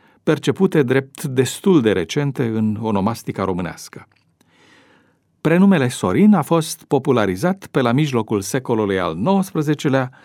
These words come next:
prin poemul debordând de tristețe, Sorin, al poetului moldovean Nicolae Beldicianu.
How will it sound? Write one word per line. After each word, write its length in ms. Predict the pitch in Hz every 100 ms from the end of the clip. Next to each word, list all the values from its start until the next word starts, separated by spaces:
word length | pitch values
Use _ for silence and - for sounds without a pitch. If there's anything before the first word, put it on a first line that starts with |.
| - - _
prin 380 | 147 147 147 131
poemul 880 | - 135 135 185 160 143 131 120 120
debordând 880 | 135 139 147 139 135 131 175 107
de 240 | 101 101 -
tristețe, 760 | - 95 - - 170 - 190 190 _ _ _ _
Sorin, 640 | - 113 90 135 220 233 _ _ _ _
al 200 | 160 156
poetului 500 | 156 127 170 - 131
moldovean 520 | 113 95 85 95 131
Nicolae 680 | 127 107 104 98 95 120 113
Beldicianu. 840 | 107 104 98 92 - 78 73 -